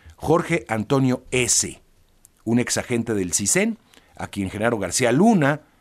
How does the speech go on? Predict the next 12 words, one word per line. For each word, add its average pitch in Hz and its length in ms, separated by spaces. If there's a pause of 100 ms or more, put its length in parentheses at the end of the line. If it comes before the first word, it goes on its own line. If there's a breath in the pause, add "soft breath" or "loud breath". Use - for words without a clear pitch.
en 87 160
ese 98 140
entonces 104 360
subdirector 92 540
operativo 98 500
del 82 120
órgano 101 320
de 101 60
inteligencia, 107 600 (100)
encubrió. 147 640 (1080 soft breath)
Hay 240 280
evidentemente 139 1400